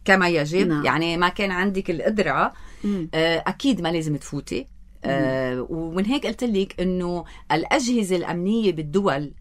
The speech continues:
Speaker 1: يعني تدرب على استخدام ال-،
Speaker 2: نعم.
Speaker 1: آه، التقنيات الخاصة بالدارك ويب، لأنه هاي مش أي كان، يعني أنا بعرف التور موجود وعندي،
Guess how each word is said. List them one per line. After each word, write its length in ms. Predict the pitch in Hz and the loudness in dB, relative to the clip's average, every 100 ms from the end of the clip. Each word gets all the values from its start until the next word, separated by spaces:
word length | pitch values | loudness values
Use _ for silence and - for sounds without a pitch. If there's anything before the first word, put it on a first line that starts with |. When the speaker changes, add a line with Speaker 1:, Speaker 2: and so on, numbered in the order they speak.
| - | -8
Speaker 1:
يعني 360 | 123 123 123 | -6 -4 -6
تدرب 800 | 131 180 175 196 233 214 185 180 151 | -4 -2 4 4 4 2 2 0 -2
على 340 | - 165 185 165 | -2 0 0 -2
استخدام 680 | 165 - 170 160 185 202 147 - - - | -4 -8 -8 0 2 4 2 -6 -16 -10
ال-، 260 | 123 123 165 | -6 -6 -6
Speaker 2:
نعم. 80 | 143 | -8
Speaker 1:
آه، 500 | 98 101 78 71 - | -10 -8 -8 -8 -6
التقنيات 720 | - - 180 175 175 196 202 | -8 -6 -2 0 2 0 0
الخاصة 540 | 160 - 190 214 - 139 | -4 4 6 6 2 -8
بالدارك 440 | 147 135 135 - | -8 -8 -8 -8
ويب، 160 | 135 117 - - - - - - | -8 -8 -12 -14 -14 -14 -10 -2
لأنه 420 | 165 202 214 202 | 0 2 4 2
هاي 340 | 214 247 254 | 2 2 2
مش 400 | 226 285 - - - | 0 0 -2 -4 0
أي 280 | 262 233 190 | 0 2 0
كان، 400 | - 214 214 185 | 0 2 2 2
يعني 220 | 175 - | 0 2
أنا 220 | 277 254 | 4 4
بعرف 400 | 220 320 320 - | 6 6 6 2
التور 300 | 214 226 220 | -2 2 4
موجود 400 | 208 208 277 254 | 4 4 0 -2
وعندي، 460 | 160 233 247 233 | 2 2 2 -2